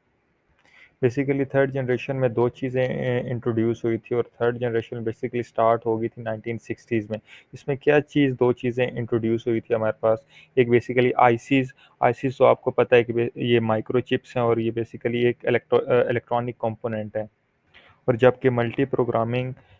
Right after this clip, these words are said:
یہی ہے کہ دو یا دو سے زیادہ ہمارے پاس جو sequence of instruction جو ہوتی ہیں وہ رن، ایگز-، رن یا پھر ایگزیکیوٹ ہو رہی ہوں تو اس کو ہم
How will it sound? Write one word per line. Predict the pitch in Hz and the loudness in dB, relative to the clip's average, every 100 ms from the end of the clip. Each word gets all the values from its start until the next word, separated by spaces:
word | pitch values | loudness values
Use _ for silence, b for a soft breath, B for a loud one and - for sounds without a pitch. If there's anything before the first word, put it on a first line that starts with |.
| b | b
یہی | 123 131 139 135 | -2 0 2 2
ہے | |
کہ | 127 123 | 2 0
دو | 117 120 127 | 4 4 6
یا | 123 117 | 4 2
دو | 120 | 0
سے | 120 127 | 0 -2
زیادہ | 117 110 123 120 | 0 2 2 0
ہمارے | 117 113 - | 0 -2 -2
پاس | 123 113 | -4 -4
جو | 120 | -8
sequence | - 123 - 151 156 - 123 | -8 -10 -8 -8 -8 -8 -10
of | 127 | -8
instruction | 120 - - - 135 131 127 _ _ _ 123 | -10 -10 -10 -6 -6 -6 -10 _ _ _ -2
جو | 123 | 2
ہوتی | 117 113 - | 2 0 -2
ہیں | 127 | -2
وہ | 123 117 117 | 0 4 4
رن، | 113 123 127 - - | 4 0 -4 -10 -2
ایگز-، | 123 117 123 120 | -2 -2 -4 -2
رن | 123 127 | -2 0
یا | 123 | -2
پھر | 117 - - | -2 -4 -2
ایگزیکیوٹ | 127 117 117 - 127 127 | -2 0 -6 -2 -2 -2
ہو | 120 120 | -2 -2
رہی | 117 | -2
ہوں | 113 | -6
تو | 120 117 | -6 -6
اس | - | -6
کو | 117 | -6
ہم | 110 | -6